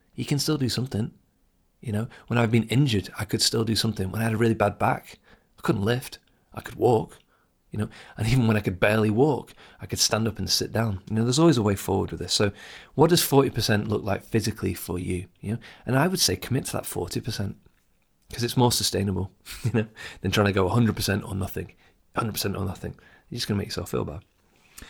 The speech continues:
So mentally, in terms of performance, and that's, we've kinda touched on this before, but, you know, what does a hundred percent feel like? What does number one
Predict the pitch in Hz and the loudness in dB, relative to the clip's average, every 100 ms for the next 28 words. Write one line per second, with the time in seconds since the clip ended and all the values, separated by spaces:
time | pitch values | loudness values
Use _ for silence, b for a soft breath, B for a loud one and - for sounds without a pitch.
0 | B B - 131 131 - 117 135 160 - | B B 4 6 6 4 2 6 6 4
1 | 98 90 - 110 - 107 101 101 92 - | 0 -2 -4 -2 2 2 2 -2 -4 -10
2 | b b - - - 113 117 92 - - | b b -14 -10 2 6 6 4 -2 -8
3 | - - 98 - _ _ - 131 - B | -8 -10 -10 -10 _ _ -6 -6 -6 B
4 | B B - - 160 156 151 123 110 98 | B B -10 -2 0 2 0 2 0 -4
5 | - 101 95 101 - B B B B B | -2 -2 0 -2 -4 B B B B B
6 | 117 110 - 139 139 143 135 139 135 117 | -2 -2 -2 2 6 6 6 6 4 4
7 | 117 107 101 - - - 113 101 92 117 | 2 2 2 -2 -14 2 4 4 2 2
8 | 127 113 110 101 95 101 98 90 | 2 4 4 2 4 4 4 0